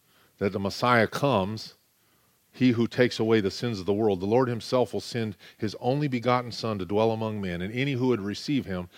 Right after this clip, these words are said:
the Bible says, to these he gives the right to be called the sons of the Most High God. That's good.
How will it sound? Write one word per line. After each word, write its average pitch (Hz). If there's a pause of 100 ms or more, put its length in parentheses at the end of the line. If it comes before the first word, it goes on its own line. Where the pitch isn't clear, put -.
(160)
the 107
Bible 95
says, 95
to -
these 123
he -
gives 104
the 92
right 104
to -
be 87
called 90 (280)
the 92
sons 98
of 85
the 85
Most 90
High 87
God. 82 (1300)
That's 82
good. 85